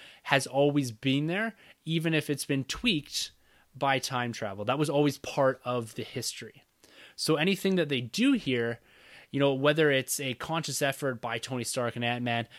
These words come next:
to make sure that the events occur as is so as to not screw up the timeline,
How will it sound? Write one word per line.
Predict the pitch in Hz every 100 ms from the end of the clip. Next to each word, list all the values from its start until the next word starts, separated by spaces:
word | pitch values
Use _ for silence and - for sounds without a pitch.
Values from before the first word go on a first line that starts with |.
| -
to | -
make | 123 120
sure | - 139 131
that | 123 117 - _ _ 139
the | 147
events | 135 120 135 120
occur | 123 - 131 120 113 - - _
as | 127 123 117 123
is | 151 131
so | - 127
as | 123 -
to |
not | 117 117
screw | - - 151 139 131
up | -
the | -
timeline, | - 110 101 101 101 107